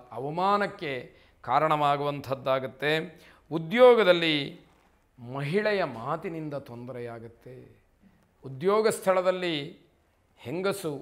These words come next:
ಆಡಿದಂತಹ ಮಾತೇನಿದೆ ಅದು ನಿಮಗೆ ತೊಂದರೆಯನ್ನು ಮಾಡ್ತಕ್ಕಂಥದ್ದಾಗತ್ತೆ. ಹೊಸ ವಾಹನಕ್ಕೆ ನಿಮ್ಮ ಆಸೆ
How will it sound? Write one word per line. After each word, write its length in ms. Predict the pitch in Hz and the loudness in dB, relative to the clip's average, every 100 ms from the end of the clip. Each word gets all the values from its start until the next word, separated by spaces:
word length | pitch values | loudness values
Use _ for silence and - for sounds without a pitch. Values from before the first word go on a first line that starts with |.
| - - 127 | -14 -18 -12
ಆಡಿದಂತಹ 600 | 139 156 147 147 110 127 107 104 | -10 -8 -8 -10 -8 -8 -8 -8
ಮಾತೇನಿದೆ 680 | 123 175 170 156 143 120 120 110 - _ _ _ - | -4 -4 -4 -10 -10 -10 -10 -12 -18 _ _ _ -14
ಅದು 120 | 135 156 | -10 -10
ನಿಮಗೆ 280 | 139 123 135 135 | -10 -12 -14 -12
ತೊಂದರೆಯನ್ನು 520 | 127 135 139 135 127 123 | -12 -8 -6 -6 -6 -6
ಮಾಡ್ತಕ್ಕಂಥದ್ದಾಗತ್ತೆ. 1160 | 123 123 131 127 120 120 104 120 113 95 135 147 147 175 - - _ _ - | -6 -8 -8 -8 -8 -10 -8 -8 -8 -8 -4 -2 -4 -8 -20 -20 _ _ 2
ಹೊಸ 220 | 165 - 202 160 131 - - 98 101 | 2 8 10 10 6 -2 -18 -18 -8
ವಾಹನಕ್ಕೆ 720 | 107 151 156 156 151 - 139 135 135 - 127 | -2 -2 -2 -6 -8 -12 -12 -12 -12 -20 -18
ನಿಮ್ಮ 200 | 127 135 127 123 123 - - _ - 107 | -14 -12 -10 -10 -10 -14 -20 _ 0 4
ಆಸೆ 320 | 147 147 160 | 4 4 0